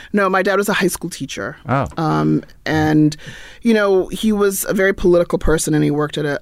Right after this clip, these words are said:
Speaker 1: a high school that was known for its, um, student activists.
Speaker 2: Oh, and your mom?
Speaker 1: Um, and my mom worked,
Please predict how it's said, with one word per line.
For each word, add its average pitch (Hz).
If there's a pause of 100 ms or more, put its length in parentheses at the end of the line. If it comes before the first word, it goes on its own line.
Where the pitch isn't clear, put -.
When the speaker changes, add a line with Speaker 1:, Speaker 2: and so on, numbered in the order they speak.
Speaker 1:
a 139
high 131
school 147
that 139
was 135
known 139
for 131
its, -
um, 104 (400)
student 135
activists. - (320)
Speaker 2:
Oh, 127
and 104
your 101
mom? 101 (180)
Speaker 1:
Um, 170
and 175
my 180
mom 190
worked, -